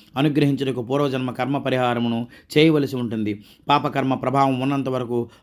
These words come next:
అనుగ్రహించుటకు వీలు కాదు. చింతించకు, రేపు నీకు అనుగ్రహం కలుగుతుంది." మరుసటి రోజు దంపతులు స్వామి సన్నిధికి చేరుకున్నారు. శ్రీ స్వామి తన శిష్యునికి దివ్య దృష్టినిచ్చి అడిగారు, సంకేశ్వరంలోని శంకరలింగమునకు బుట్ట పూజ మొక్కుబడి ఉన్నది అని అన్నాడు.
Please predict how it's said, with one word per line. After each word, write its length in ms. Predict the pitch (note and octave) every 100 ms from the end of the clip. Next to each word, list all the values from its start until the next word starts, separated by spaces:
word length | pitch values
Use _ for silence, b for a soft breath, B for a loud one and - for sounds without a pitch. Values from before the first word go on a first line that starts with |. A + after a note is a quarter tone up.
| -
అనుగ్రహించుటకు 640 | D3 D3 C#3 C3 A#2+ A#2+
వీలు 200 | A#2 C#3+
కాదు. 340 | B2 A#2 G#2 G#2 b b -
చింతించకు, 520 | D#3 D3 A#2+ A2 A2 B B D#3
రేపు 180 | D#3
నీకు 200 | D3 C3+
అనుగ్రహం 380 | B2+ D3 D3+ C#3+
కలుగుతుంది." 560 | B2+ B2 A2+ A2 G#2 G2 B _
మరుసటి 340 | C3+ C#3+ C#3
రోజు 360 | C3+ C3 B2 B2 B B -
దంపతులు 380 | D3+ D3 C#3 C3
స్వామి 340 | C3 C3+ C#3
సన్నిధికి 380 | A#2+ C3+ D3+ E3
చేరుకున్నారు. 600 | C#3 C3 B2+ A#2+ A2 G#2 B B -
శ్రీ 200 | C3+ C#3
స్వామి 420 | - C3 D3 G#2 B -
తన 140 | C#3
శిష్యునికి 640 | C#3 C3+ C3 C#3+ A#2+ B2+ A#2+ B B
దివ్య 240 | B2+ C#3 C#3+
దృష్టినిచ్చి 600 | D3 C#3+ D#3+ C#3 C3+ C#3
అడిగారు, 460 | A#2+ B2 A#2 G#2 F#2+ _ _ _ _ _ _ _ _ _ B B B B -
సంకేశ్వరంలోని 840 | F3 E3 F#3 E3+ E3 D#3 D#3 D3
శంకరలింగమునకు 840 | C#3+ D3 D#3 D#3+ D3+ D3 D3 D3 C#3
బుట్ట 320 | C3+ C3+ -
పూజ 280 | C3+ C#3 C#3
మొక్కుబడి 460 | C3+ C3 C#3+ C#3 C#3
ఉన్నది 280 | C3 B2+
అని 180 | B2+ B2
అన్నాడు. 360 | A#2 A#2 G#2+